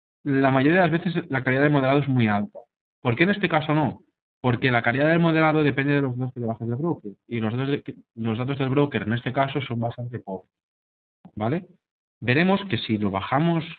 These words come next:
nosotros directamente del broker en vez de a través del MetaTrader, veremos que la calidad del modelado sube de una forma abismal.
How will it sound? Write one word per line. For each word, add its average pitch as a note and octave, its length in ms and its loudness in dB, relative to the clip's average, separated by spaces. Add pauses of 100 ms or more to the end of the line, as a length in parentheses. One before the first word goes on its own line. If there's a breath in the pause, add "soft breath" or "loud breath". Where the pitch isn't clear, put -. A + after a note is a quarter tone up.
nosotros B2+ 420 -4
directamente B2 520 -4
del G2+ 120 -2
broker A#2+ 420 0
en G2+ 120 -4
vez A#2+ 140 -2
de B2+ 240 -2
a A#2 160 -2
través A2+ 300 -2
del G#2+ 100 -6
MetaTrader, B2+ 600 -6 (880)
veremos B2+ 440 0
que A#2 360 0 (100)
la A#2 320 0
calidad A2 280 0
del D3+ 120 2
modelado D3 560 -2 (840)
sube C3+ 200 4
de C#3 80 0
una B2+ 140 0
forma B2 220 -2
abismal. G2+ 400 -4